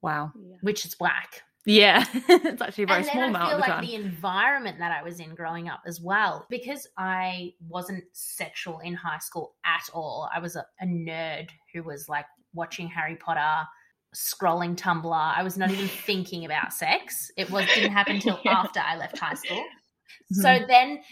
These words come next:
Speaker 3: there was, if there was girls that were, were maybe f-, m-, not,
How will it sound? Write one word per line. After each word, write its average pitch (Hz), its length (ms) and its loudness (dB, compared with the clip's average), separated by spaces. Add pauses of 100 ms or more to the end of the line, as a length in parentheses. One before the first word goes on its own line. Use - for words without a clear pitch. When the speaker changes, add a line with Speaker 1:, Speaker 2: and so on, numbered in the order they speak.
(120)
Speaker 3:
there 254 200 0
was, 233 380 0
if 214 200 -2
there 226 140 2
was 233 440 0
girls 185 340 2
that 190 160 0
were, 190 120 -4
were 180 320 -2
maybe 180 480 -6
f-, - 200 -20 (140)
m-, 185 160 -8
not, 349 200 -6